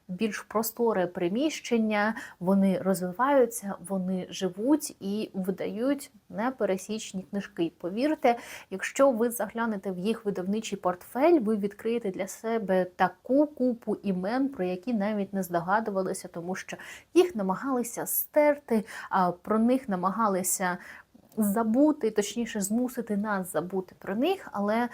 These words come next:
це видавництво відроджує те, що має бути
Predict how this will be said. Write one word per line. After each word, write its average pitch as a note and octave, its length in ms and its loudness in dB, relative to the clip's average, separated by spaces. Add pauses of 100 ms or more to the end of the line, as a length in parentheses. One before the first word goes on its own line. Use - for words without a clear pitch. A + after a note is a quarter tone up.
(360)
це D4 360 2
видавництво A3+ 1040 0 (260)
відроджує G3 800 0
те, C#4+ 320 2 (100)
що - 500 -6 (100)
має A#3 600 2
бути G#3 760 0